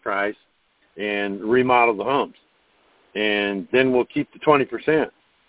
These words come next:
Uh, then when these, uh, these, uh,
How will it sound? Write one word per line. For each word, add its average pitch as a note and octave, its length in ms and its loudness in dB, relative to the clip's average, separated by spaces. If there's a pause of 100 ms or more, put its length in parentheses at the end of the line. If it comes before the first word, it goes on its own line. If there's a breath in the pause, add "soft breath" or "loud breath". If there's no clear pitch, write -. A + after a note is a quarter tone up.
(640)
Uh, G#2+ 540 4 (680)
then D#3+ 300 4
when D#3 320 0 (180)
these, B2 400 -2 (800)
uh, G2+ 460 2 (1120)
these, A2 320 0
uh, G2+ 300 4